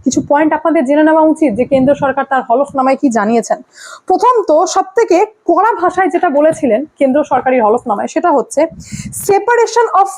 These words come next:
পাওয়ারকে কোথাও না কোথাও সুপ্রিম কোর্ট ভায়োলেট করছে। তাহলে তো এই separation of পাওয়ারের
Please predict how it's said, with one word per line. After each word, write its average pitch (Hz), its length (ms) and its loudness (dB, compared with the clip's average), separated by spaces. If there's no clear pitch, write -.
পাওয়ারকে 381 480 2
কোথাও 320 300 0
না 330 100 2
কোথাও 311 400 0
সুপ্রিম 330 320 0
কোর্ট 330 220 0
ভায়োলেট 226 460 0
করছে। 202 280 -8
তাহলে 440 240 2
তো 480 80 2
এই 466 80 4
separation 453 720 0
of 466 40 -6
পাওয়ারের 415 360 2